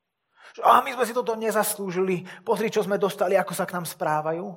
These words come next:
A zazdáva akéhokoľvek nároku na to, aby Boh bol povinný zasiahnuť a čokoľvek spraviť.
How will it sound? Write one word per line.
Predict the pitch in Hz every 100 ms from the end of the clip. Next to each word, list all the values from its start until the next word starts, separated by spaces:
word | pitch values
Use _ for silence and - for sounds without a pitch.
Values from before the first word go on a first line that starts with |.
| - _ _ _ - -
A | -
zazdáva | 165 165 165 165 196
akéhokoľvek | 202 202 196 185 156 127
nároku | 123 156 220 226 220 151
na | 180
to, | 170
aby | 143 131
Boh | 123 147 147 - - - - 135 143 -
bol | - 151 151
povinný | 196 233 233 151 131
zasiahnuť | 147 147 - 151 127 104
a | 107
čokoľvek | 156 165 151 -
spraviť. | - 139 107 87